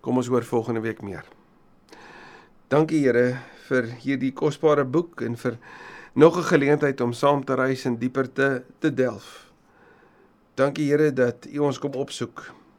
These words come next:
Dat U letterlik die slawediens kom doen het deur selfs as 'n slaaf te sterf. Ja, laer as 'n slaaf van 'n kruis. Om ons vry te koop. Sodat ons kinders van God kan wees.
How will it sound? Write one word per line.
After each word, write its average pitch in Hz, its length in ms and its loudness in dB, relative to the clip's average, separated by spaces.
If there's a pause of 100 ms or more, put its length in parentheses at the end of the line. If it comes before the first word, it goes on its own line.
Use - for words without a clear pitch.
(800)
Dat 127 220 -2
U 180 340 0
letterlik 151 500 0
die 139 100 0
slawediens 151 760 2
kom 139 240 0
doen 147 160 4
het 147 240 2
deur 139 240 2
selfs 156 420 0 (240)
as 139 180 -2
'n 131 60 -2
slaaf 151 520 -2
te 123 120 -14
sterf. - 680 -12 (560)
Ja, 151 140 6
laer 143 300 8
as 139 120 0
'n 127 60 -6
slaaf 117 380 -4
van 131 160 -2
'n 123 120 -8
kruis. - 680 -6 (1500)
Om 123 160 2
ons 123 140 0
vry 147 200 4
te 143 140 -6
koop. - 380 -14 (720)
Sodat 131 280 0
ons 123 180 -4
kinders 151 320 2
van 131 200 0
God 143 260 -2
kan 131 200 0
wees. 160 340 -2